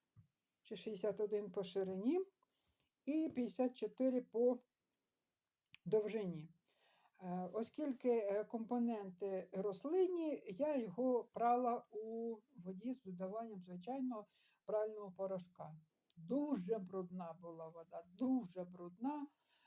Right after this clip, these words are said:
Е, двічі полоскала, м, в значній кількості води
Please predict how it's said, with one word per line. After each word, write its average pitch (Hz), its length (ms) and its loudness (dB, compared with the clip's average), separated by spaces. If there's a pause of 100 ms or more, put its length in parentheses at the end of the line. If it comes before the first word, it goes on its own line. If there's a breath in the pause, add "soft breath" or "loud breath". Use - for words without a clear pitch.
(320 soft breath)
Е, 190 560 0 (120)
двічі 214 460 0
полоскала, 277 880 4
м, 285 100 -2 (960)
в 196 500 -6
значній 202 480 -4
кількості 180 680 -8
води 180 460 -4